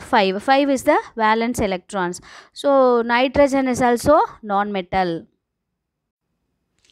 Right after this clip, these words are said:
Oxygen atomic number six, uh, so two, comma four. So that is called a, sorry,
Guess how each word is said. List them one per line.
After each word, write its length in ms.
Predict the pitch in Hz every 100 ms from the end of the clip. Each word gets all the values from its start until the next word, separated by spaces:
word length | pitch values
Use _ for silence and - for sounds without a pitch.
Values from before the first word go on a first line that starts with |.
| - - -
Oxygen 460 | 285 - 269 254
atomic 380 | 202 226 277 285
number 260 | 233 220 302
six, 400 | - 240 - 208
uh, 220 | 190 370
so 220 | - 339
two, 220 | 339 330 320
comma 300 | 269 269 427 -
four. 400 | - 208 170 - _
So 240 | - 262 254
that 180 | 247 262
is 180 | 285
called 280 | - 269 262
a, 140 | 285 403 - _ _ _ _ _ _ _ _ _ _ _ _ _ _
sorry, 320 | - 226 175